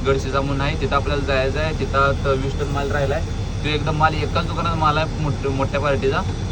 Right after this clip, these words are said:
तिथे एकदा गाडी खाली झाली की आपल्याला मातीचं ऑर्डर कुठे भेटते बघूया, ते ऑर्डर भेटले तिथं जाऊया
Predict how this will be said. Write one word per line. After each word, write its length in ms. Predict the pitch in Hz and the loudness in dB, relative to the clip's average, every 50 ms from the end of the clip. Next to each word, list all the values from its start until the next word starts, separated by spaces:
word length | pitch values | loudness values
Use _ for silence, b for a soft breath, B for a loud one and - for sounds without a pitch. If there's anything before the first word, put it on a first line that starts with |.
| - | -2
तिथे 180 | - - 147 147 | -2 0 0 0
एकदा 160 | 147 143 156 | 2 2 0
गाडी 280 | 151 151 151 151 147 143 | 2 2 2 2 2 0
खाली 340 | - - - - 151 147 151 | -2 -2 -2 -2 0 2 4
झाली 280 | 185 185 175 180 180 | 4 4 4 4 0
की 380 | - - - - - - - 147 | 0 -2 -4 -4 -4 -2 2 2
आपल्याला 1000 | 143 143 - 143 143 147 151 151 151 151 147 160 160 165 160 160 160 160 165 165 156 | 2 4 2 2 2 2 2 2 2 2 2 4 4 6 6 6 6 4 4 2 0
मातीचं 600 | 156 151 147 139 135 - - 156 - - - 165 | 0 -2 -2 -2 -2 -4 -6 -6 -4 -4 -4 -2
ऑर्डर 380 | 165 160 151 139 135 135 147 151 | 0 0 0 0 0 -2 -2 -4
कुठे 220 | 147 147 151 151 | -4 -4 -4 -4
भेटते 320 | 147 147 143 - - 156 | -4 -4 -4 -4 -4 -4
बघूया, 360 | 160 147 165 180 180 190 156 123 104 - - - - - - | -4 -2 -2 0 0 0 0 0 -2 -4 -6 -6 -6 -4 -2
ते 40 | 147 | 0
ऑर्डर 240 | 151 151 147 143 147 | 0 2 0 0 -2
भेटले 340 | 156 151 160 156 156 156 156 | -2 -4 -4 -4 -2 -2 -4
तिथं 220 | 156 156 160 160 | -4 -4 -4 -4
जाऊया 380 | 143 156 151 160 165 175 196 | -2 0 0 0 0 0 -2